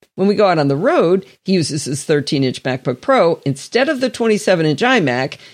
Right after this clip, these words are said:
so he also doesn't have the second display. So that's obviously not enough screen real estate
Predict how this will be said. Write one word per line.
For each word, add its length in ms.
so 160
he 100
also 300
doesn't 260
have 200
the 80
second 320
display. 520
So 140
that's 320
obviously 480
not 220
enough 220
screen 340
real 180
estate 420